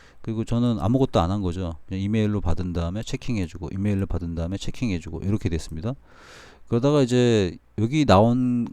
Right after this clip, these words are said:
그 내용을 갖다가 영작 나온 거 갖다가 이거 표준화 작업을 제가 하기 시작했습니다. 표준화라는 건 뭐냐면 사람들의 영작을 개별적으로 하다 보니까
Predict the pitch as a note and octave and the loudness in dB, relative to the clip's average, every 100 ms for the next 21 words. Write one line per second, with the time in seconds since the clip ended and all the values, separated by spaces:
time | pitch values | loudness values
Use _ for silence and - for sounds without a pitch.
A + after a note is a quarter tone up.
0 | - - G#2+ F#2+ A2 A#2+ G#2+ F#2+ A2 B2 | -10 -6 0 6 6 6 4 2 0 0
1 | G#2+ - - - - G#2 G#2 A#2 A2+ B2 | -2 -2 -10 -20 -14 -2 2 4 4 4
2 | G2+ F2+ G2 F2+ - F#2+ A2+ F#2+ F#2+ - | 4 2 2 0 0 -2 -2 -2 0 0
3 | F3+ F3+ F3 D#3+ G2 G2 A2 F#2 F#2+ F2 | 2 0 0 2 2 2 -2 -4 -6 4
4 | F#2 A2 - G2 - - F2+ E2+ - - | 6 6 2 -4 -4 -4 -6 -8 -8 -10
5 | - - C#3+ D3 C3+ B2+ C3 A#2+ F2 F2+ | -10 -6 -2 0 2 2 -2 -2 -4 -4
6 | A2+ F2 - _ - - _ _ - - | -6 -8 -14 _ -20 -20 _ _ -20 -20
7 | - - - - - - - - - F3 | -20 -20 -20 -20 -20 -20 -20 6 8 8
8 | E3+ D#3 A2+ G2+ G#2+ A2+ A#2+ - G#2 G#2+ | 8 6 6 6 2 2 2 4 4 4
9 | G#2 G#2 G2+ A2 C#3 C3 G2+ E2+ - G2 | 4 2 4 4 4 2 0 -2 -4 -6
10 | D#2+ | -8